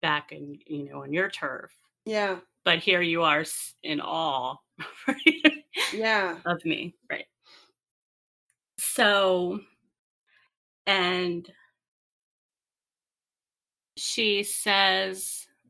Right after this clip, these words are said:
Speaker 1: basically that, that she makes kings, that the
Speaker 2: Okay.
Speaker 1: goddess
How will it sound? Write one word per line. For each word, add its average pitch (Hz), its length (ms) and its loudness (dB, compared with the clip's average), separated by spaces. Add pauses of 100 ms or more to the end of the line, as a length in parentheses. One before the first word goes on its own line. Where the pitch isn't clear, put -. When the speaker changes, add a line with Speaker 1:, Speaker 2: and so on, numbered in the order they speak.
(180)
Speaker 1:
basically 247 800 2 (1900)
that, 190 160 -2 (240)
that 175 160 -4
she 208 300 -4
makes - 640 0 (160)
kings, - 720 -6 (960)
that 156 140 -10
the 170 60 -6
Speaker 2:
Okay. 151 80 -10
Speaker 1:
goddess 156 840 2